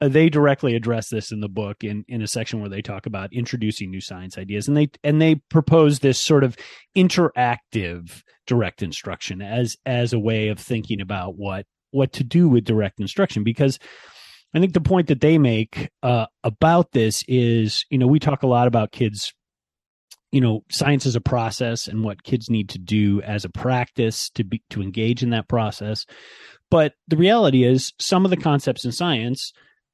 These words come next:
you know, took millennia, uh, to develop, and kids are not gonna be able to develop them on their own. So,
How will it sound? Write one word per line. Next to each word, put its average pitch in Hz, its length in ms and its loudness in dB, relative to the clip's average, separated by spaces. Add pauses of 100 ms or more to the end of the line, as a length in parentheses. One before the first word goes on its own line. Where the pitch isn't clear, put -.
(100)
you 139 80 0
know, 113 160 0 (280)
took - 360 -2 (880)
millennia, 117 720 0 (160)
uh, 113 380 0
to 143 120 -2
develop, 113 540 0
and 127 260 -2
kids 143 240 0
are 139 60 2
not 131 320 -2
gonna 131 140 -2
be 120 120 0
able 110 160 0
to 117 160 -4
develop 120 460 -2
them 104 180 -4
on 110 200 -2
their 117 200 -2
own. 101 300 2
So, 127 280 2